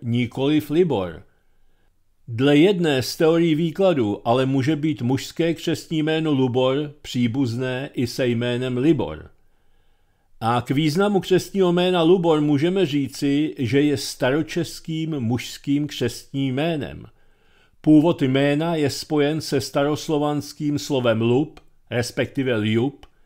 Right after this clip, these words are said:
které se překládá jako libý, anebo také líbivý, hezký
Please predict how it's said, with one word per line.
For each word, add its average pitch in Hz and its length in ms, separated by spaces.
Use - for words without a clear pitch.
které 135 320
se 135 180
překládá 131 760
jako 123 320
libý, 123 720
anebo 117 280
také 131 380
líbivý, 127 720
hezký 135 800